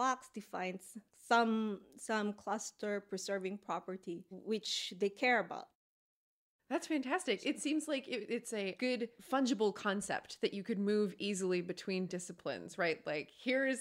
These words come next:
Speaker 2: here's the box,
Speaker 1: <laughs>
Speaker 2: here's the, here are the latent things in this box,
Speaker 1: Yeah.
Speaker 2: right? Yeah, it seems like it would be an easy idea to carry from project
Speaker 1: That
Speaker 2: to
Speaker 1: makes
Speaker 2: project.
Speaker 1: it easy. And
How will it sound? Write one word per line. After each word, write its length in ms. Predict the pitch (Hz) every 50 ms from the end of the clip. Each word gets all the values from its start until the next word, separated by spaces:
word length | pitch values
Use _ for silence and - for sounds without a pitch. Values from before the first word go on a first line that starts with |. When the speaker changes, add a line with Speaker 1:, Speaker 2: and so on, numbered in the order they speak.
| - -
Speaker 2:
here's 360 | - - 175 214 233 247 240
the 100 | - 226
box, 480 | 202 185 180 214 214 - - - - -
Speaker 1:
<laughs> 20 |
Speaker 2:
here's 320 | 240 262 233 240 233 269 269
the, 120 | 254 233 247
here 220 | 294 294 339 269
are 60 | 285 262
the 100 | 262 262
latent 420 | 240 247 247 240 254 226 214 -
things 360 | - 247 202 208 220 226 220
in 200 | - 226 233 226
this 200 | 208 196 208 -
box, 420 | - 165 165 - 190 196 - - -
Speaker 1:
Yeah. 140 | 196 202 185
Speaker 2:
right? 140 | 175 156 - -
Yeah, 220 | 202 180 151 - -
it 60 | 214 190 -
seems 160 | 214 202 190
like 120 | 202 196 -
it 60 | 196
would 140 | 190 185 180
be 220 | - 165 160 - - - - - - -
an 140 | - 214 -
easy 300 | - 233 247 220 214 208
idea 360 | 190 190 175 165 196 190 180 180
to 100 | 180 180
carry 320 | - - 175 175 165 165
from 340 | 170 - 170 165 156 156 160 -
project 160 | - 180 185 214
Speaker 1:
That 60 | 185 185
Speaker 2:
to 40 | 220
Speaker 1:
makes 160 | 226 208 185
Speaker 2:
project. 220 | 170 196 - - 208
Speaker 1:
it 20 |
easy. 200 | 196 185 202 175
And 160 | 156 208 233